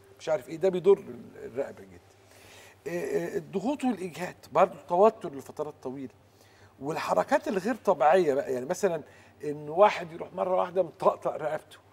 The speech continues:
عامل رقبته مطقطقها أو تانيها مرة واحدة بشكل ع-، مفاجئ، ده خطر جدًا، جدًا.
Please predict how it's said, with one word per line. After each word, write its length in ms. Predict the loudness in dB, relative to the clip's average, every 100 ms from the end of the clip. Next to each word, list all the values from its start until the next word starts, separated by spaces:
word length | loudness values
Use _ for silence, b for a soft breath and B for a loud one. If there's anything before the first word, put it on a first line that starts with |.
| b b b b -10
عامل 300 | -8 -6 -2
رقبته 360 | -2 -4 -10
مطقطقها 560 | -12 -12 -10 -10 -10 -12
أو 80 | -12 -12
تانيها 380 | -10 -10 -10
مرة 300 | -10 -6 -2
واحدة 240 | -2 -2 -10
بشكل 460 | -12 -12 -12 -16 -16 -18 -16
ع-، 180 | -14 -14 -12 -10
مفاجئ، 460 | -6 -4 -6 -10 -18 b b b b
ده 60 | -10
خطر 340 | -6 -4 -4 -8
جدًا، 280 | -8 -10 -14 -20 -2
جدًا. 340 | 0 0 -6